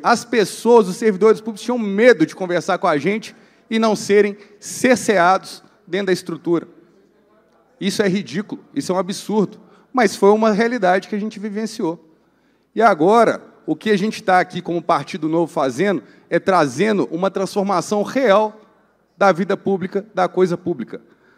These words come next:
A seriedade do trabalho do governador Romeu Zema e seus secretários tá aí convertendo e trazendo resultados. Agora, quais são os resultados que o P T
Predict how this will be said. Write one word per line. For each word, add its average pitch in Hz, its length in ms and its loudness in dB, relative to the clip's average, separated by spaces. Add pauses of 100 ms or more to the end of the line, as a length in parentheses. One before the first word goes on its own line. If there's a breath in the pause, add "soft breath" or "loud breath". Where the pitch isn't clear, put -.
(160 soft breath)
A 143 80 -2
seriedade 202 720 4
do 170 80 -6
trabalho 160 520 2
do 143 80 -8
governador 143 540 -2
Romeu 151 300 0
Zema 143 400 -2
e - 20 0
seus - 240 -8
secretários 151 800 -2 (440 soft breath)
tá 190 120 2
aí 190 240 2
convertendo 202 720 0
e - 20 -6
trazendo 180 420 -4
resultados. 147 720 -6 (600)
Agora, 165 460 4
quais 220 300 -2
são 226 100 -2
os 220 80 -4
resultados 202 500 0
que - 80 -6
o 180 40 -8
P 170 160 0
T 175 240 2